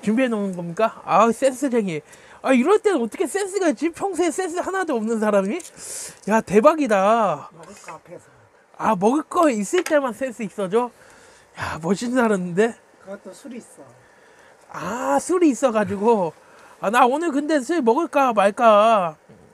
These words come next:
Speaker 1: 하다가.
Speaker 2: 술 있어.
Speaker 1: 하다가, 씨, 아이씨, 한 잔 먹자. 아, 좀 몇, 안 먹은 지 좀 된 것 같아. 일주일도 넘긴 했는데.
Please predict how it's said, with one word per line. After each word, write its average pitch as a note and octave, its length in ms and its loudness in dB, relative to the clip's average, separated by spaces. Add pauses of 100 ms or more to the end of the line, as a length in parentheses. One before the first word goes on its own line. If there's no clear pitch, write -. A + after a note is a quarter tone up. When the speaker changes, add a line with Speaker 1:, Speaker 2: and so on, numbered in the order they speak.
(100)
Speaker 1:
하다가. G3 680 -4 (480)
Speaker 2:
술 - 460 -20
있어. - 300 -20 (2500)
Speaker 1:
하다가, C4+ 580 2
씨, - 320 -14
아이씨, A3+ 400 -6
한 D4 180 -12
잔 D4+ 200 -2
먹자. A#3+ 580 -8 (2000)
아, D4 160 0
좀 C#4+ 320 -2
몇, B3 200 4
안 A#3 200 2
먹은 F4 260 0
지 D#4+ 120 -2
좀 E4 260 -4
된 A3+ 180 -4
것 D#4+ 80 -4
같아. B3 260 0
일주일도 C#4 500 -2
넘긴 G3+ 500 -2
했는데. B3 560 -2